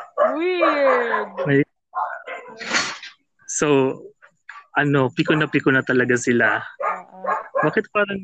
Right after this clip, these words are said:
Speaker 2: walang mangi-, nangyayari sa kanya?
Speaker 1: Ano ba yan?
Speaker 2: Kaya naisip nila, naisip nung lima na baka iron yung stomach ni Michael Malloy.
Speaker 1: Yung mga ganon. Oo.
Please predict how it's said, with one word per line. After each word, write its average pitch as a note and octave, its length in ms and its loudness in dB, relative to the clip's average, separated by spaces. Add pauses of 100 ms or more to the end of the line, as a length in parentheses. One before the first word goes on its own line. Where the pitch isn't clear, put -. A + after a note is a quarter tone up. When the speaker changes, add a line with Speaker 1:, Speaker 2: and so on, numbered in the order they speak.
(120)
Speaker 2:
walang F3 160 4
mangi-, D#3+ 320 4
nangyayari C#3 500 2
sa B2+ 140 -2
kanya? C#3 560 -2 (2000)
Speaker 1:
Ano G3 200 -14
ba F3 120 -8
yan? F3+ 320 -6
Speaker 2:
Kaya F#3 200 2
naisip F3 480 -2
nila, E3 260 -4 (340)
naisip D#3+ 400 2
nung D#3 160 -2
lima C#3 280 2
na C3 120 0 (120)
baka D#3+ 520 0 (720)
iron D3 320 4
yung C#3 220 0
stomach C3+ 480 0
ni C3+ 120 -4
Michael A#2+ 400 -2
Malloy. A2+ 600 -2 (360)
Speaker 1:
Yung A3 200 0
mga G3 300 -2
ganon. F3+ 600 -8 (200)
Oo. F#3 280 -14